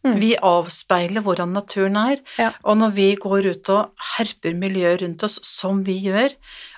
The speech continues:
Speaker 2: og jeg forstår ikke hvordan vi har kommet inn i et mønster som gjør at vi offrer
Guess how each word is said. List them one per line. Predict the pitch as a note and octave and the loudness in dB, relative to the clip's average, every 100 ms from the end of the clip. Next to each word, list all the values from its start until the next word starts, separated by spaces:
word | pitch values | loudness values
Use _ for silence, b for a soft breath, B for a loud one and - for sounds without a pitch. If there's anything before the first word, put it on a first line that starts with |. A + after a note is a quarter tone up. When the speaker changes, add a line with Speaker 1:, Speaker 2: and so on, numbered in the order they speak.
| _ | _
Speaker 2:
og | G#3 A3 - - _ - | 4 4 2 -4 _ 0
jeg | G#3 | 0
forstår | G#3+ A#3 - - G3 E3+ E3+ | 2 0 0 0 2 2 -2
ikke | D#3+ D4 C#4 _ _ | -4 -2 -2 _ _
hvordan | F#3+ G3 F#3+ | 0 2 2
vi | G3 | -2
har | F#3+ | -8
kommet | G3 F3+ F3+ - | -8 -8 -8 -8
inn | F#3 F3 F#3+ G3 | -4 -2 -2 -4
i | - G#3+ G3 | -4 0 0
et | G3 | 0
mønster | G3+ F3 D#3+ - - A#3+ | -4 -2 -2 -4 -2 -2
som | - G#3+ | 0 0
gjør | E3+ F3 | -2 -4
at | - | -6
vi | G#3+ - | -6 -6
offrer | - - - - F#3+ G3+ | -6 -8 -10 -6 -4 -4